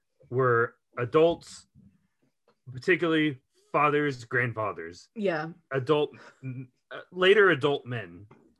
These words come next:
Speaker 1: Like,
Speaker 2: Yeah. I
Speaker 1: that's all
Speaker 2: didn't,
Speaker 1: I've heard.
Speaker 2: I've never heard a child be like, "Yo, you know what slaps?" <laughs>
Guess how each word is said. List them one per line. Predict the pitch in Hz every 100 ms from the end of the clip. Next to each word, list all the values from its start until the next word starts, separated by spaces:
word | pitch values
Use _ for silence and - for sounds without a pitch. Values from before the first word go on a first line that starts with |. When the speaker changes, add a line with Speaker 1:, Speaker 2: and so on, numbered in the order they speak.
| - _ -
Speaker 1:
Like, | 127 113
Speaker 2:
Yeah. | 113 139 180 139 165 - _ _ _ _ _ _ -
I | 254
Speaker 1:
that's | 269
all | 294 285
Speaker 2:
didn't, |
Speaker 1:
I've | 123
heard. | 247
Speaker 2:
I've | 247
never | 262 226 254
heard | 254
a | 226
child | - 220 196 202 190
be | 202
like, | 180 175 _ _ _
"Yo, | 190 240 247 220
you | 214
know | 226
what | 247 277
slaps?" | - - 175 156 190 - - - - - 208 -
<laughs> | 277